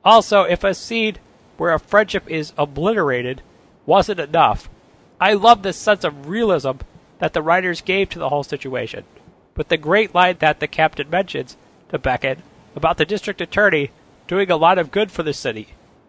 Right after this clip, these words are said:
but how his one slip-up is going to be the only thing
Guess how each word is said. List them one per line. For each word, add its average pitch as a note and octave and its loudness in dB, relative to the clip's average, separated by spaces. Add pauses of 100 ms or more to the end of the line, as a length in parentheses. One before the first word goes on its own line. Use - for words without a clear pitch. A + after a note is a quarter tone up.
(140)
but D3 2
how F3 8
his D#3+ -6
one F3+ 2
slip-up - -2 (300)
is D3 -10
going F3+ 2
to - -16
be E3+ -6
the D#3 -10
only F3+ -2
thing D3 -2